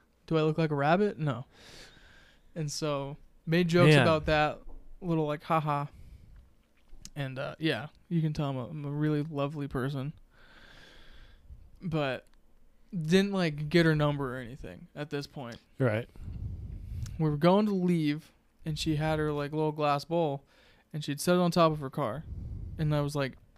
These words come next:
Speaker 1: we had already, like, said our goodbyes to everybody. So, like, we were already leaving. So I didn't wanna, like, turn back around and be like,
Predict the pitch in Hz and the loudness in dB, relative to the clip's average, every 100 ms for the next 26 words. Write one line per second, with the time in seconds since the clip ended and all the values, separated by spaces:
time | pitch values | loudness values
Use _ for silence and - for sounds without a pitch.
0 | _ - - 170 156 151 156 165 160 151 | _ -20 -18 -8 -6 0 2 4 2 0
1 | 139 - 160 151 143 135 123 123 - - | -2 -2 -2 -2 -6 -8 -10 -10 -12 -12
2 | 131 127 107 82 - 131 147 151 160 160 | -10 -8 -8 -10 -12 -12 -4 0 0 0
3 | 147 147 147 110 143 - _ _ _ _ | -2 -2 -2 -4 -12 -18 _ _ _ _
4 | _ - 165 147 143 151 151 147 143 127 | _ -4 0 2 2 2 2 0 -2 -4
5 | 117 - - 151 139 151 147 139 139 127 | -8 -10 -8 -6 -2 0 0 -2 -6 -8
6 | 123 127 165 147 139 131 | -12 -14 -12 -8 -8 -8